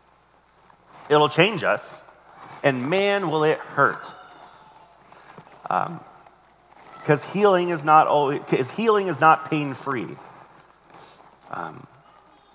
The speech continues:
but it's important to figure out how to heal from our pain.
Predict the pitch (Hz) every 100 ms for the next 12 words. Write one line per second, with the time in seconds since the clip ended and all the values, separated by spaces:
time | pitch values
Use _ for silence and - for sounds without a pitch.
0 | _ _ _ _ 123 120 120 123 120 160
1 | 156 135 120 123 - 127 113 117 110 104
2 | 104 101 - 107 101 - 95 87 80 -
3 | 87 82 -